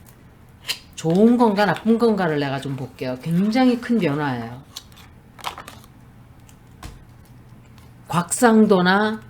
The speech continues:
김명신은 그렇게 증거가 다 나오고 녹음이 다 나오고 했다는 것까지 다 나왔는데도 구자만 빌려줬지 우리는 한 거 없다. 당했다.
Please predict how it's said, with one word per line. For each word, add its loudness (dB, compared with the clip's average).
김명신은 2
그렇게 2
증거가 2
다 0
나오고 2
녹음이 4
다 0
나오고 4
했다는 4
것까지 0
다 0
나왔는데도 6
구자만 6
빌려줬지 2
우리는 0
한 -2
거 6
없다. -2
당했다. 6